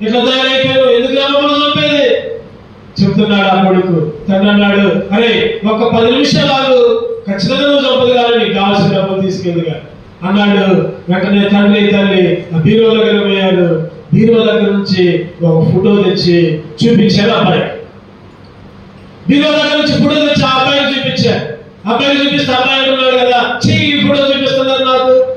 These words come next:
ఏంటి మిమ్మల్ని చంపుదామంటే ఈ ఫోటో చూపిస్తున్నారు, తీయండి, ఈ ఫోటో నేను చూడలేదు,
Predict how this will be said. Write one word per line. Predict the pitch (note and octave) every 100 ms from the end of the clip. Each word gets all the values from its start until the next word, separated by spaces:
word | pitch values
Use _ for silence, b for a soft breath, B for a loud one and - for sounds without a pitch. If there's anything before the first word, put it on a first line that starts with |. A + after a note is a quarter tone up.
| D#3+
ఏంటి | A#3 - B3+ C4
మిమ్మల్ని | B3+ A3
చంపుదామంటే | A3+ A#3 B3 B3+ B3+ B3+ A#3+
ఈ | A#3
ఫోటో | B3+ B3+
చూపిస్తున్నారు, | B3+ B3 B3 B3 A#3+
తీయండి, | C4 C4+ C4
ఈ |
ఫోటో | A3+ A#3+ A#3+
నేను | A#3
చూడలేదు, | G3+ A#3 A#3+ A#3